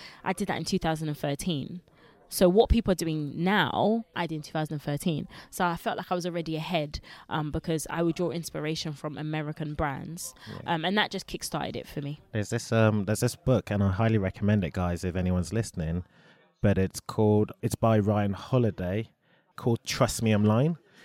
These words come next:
Speaker 2: I think it's
Speaker 1: Mm.
Speaker 2: called Confessions of a Media Manipulator. And it literally echoes
Speaker 1: Mm.
Speaker 2: what you were just saying about people sending or seeding, as you said, you know,
Speaker 1: Yeah.
Speaker 2: sending products,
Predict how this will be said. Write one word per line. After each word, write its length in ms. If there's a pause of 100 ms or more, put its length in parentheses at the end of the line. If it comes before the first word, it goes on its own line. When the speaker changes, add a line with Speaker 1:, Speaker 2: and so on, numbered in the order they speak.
(140)
Speaker 2:
I 100
think 260
it's 100
Speaker 1:
Mm. 40
Speaker 2:
called 180
Confessions 680
of 140
a 80
Media 480
Manipulator. 1000
And 100
it 80
literally 460
echoes 560
Speaker 1:
Mm. 420
Speaker 2:
what 140
you 140
were 80
just 240
saying 340
about 400
people 720 (240)
sending 720
or 160
seeding, 500
as 100
you 120
said, 420
you 100
know, 80
Speaker 1:
Yeah. 100
Speaker 2:
sending 420
products, 680